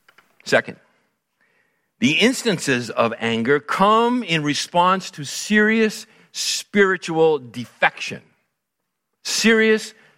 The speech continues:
spiritual defection, and often manifested it, itself in rebellion against the law of God. It is the serious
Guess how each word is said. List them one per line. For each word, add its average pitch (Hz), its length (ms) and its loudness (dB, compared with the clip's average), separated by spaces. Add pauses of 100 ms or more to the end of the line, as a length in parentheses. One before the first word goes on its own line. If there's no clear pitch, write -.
spiritual 151 1000 -2
defection, 107 800 -4
and 123 240 -2
often 196 640 0
manifested 156 720 -2
it, 107 120 -12 (400)
itself 123 440 0
in 117 100 -2
rebellion 117 540 0
against 101 300 -8
the 98 60 -10
law 87 200 0
of 80 100 -8
God. - 340 -10 (1900)
It 113 100 0
is 123 140 0
the 120 100 -2
serious 214 640 2